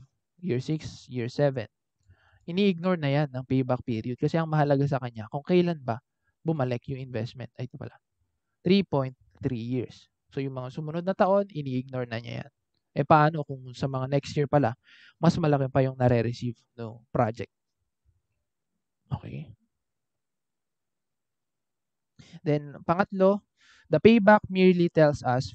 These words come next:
when we will recover our investment. Okay.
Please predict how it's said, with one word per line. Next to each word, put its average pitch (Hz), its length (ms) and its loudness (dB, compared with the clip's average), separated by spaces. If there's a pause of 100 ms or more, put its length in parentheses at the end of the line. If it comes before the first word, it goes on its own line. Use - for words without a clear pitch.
when 160 240 2
we 135 160 0
will 123 180 -2
recover 120 480 -4
our 127 140 -2
investment. 143 560 -4 (3750)
Okay. 131 480 -8